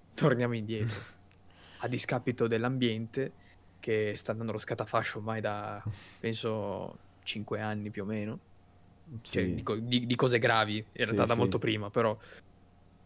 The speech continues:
Speaker 1: eh, dico, di cose gravi, incendi, eh, e altre cose.
Speaker 2: Sì, alla fine dovrebbe esserci un po' di collaborazione fra tutte e due, dovrebbero essere i cittadini che a preferire,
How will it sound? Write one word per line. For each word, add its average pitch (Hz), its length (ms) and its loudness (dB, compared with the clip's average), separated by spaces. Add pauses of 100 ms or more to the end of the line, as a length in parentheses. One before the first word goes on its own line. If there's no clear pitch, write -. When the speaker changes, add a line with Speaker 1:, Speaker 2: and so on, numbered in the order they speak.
(220)
Speaker 1:
eh, 117 80 -12
dico, 117 320 -8
di 110 100 -8
cose 123 240 -2
gravi, 113 320 -2
incendi, 110 1120 0 (1120)
eh, - 400 -16 (680)
e 113 240 -14
altre 113 300 -2
cose. 107 420 -6 (280)
Speaker 2:
Sì, 101 320 0
alla 95 220 2
fine 107 300 2
dovrebbe 104 380 2
esserci 104 680 -2 (240)
un 107 200 -8
po' 113 140 2
di 107 140 2
collaborazione 98 880 0
fra 98 180 -4
tutte 95 320 -4
e 95 40 0
due, 104 260 2
dovrebbero 95 400 0
essere 98 300 -2
i 92 60 -2
cittadini 123 760 0
che 104 360 -4 (360)
a 101 120 -4
preferire, 101 920 0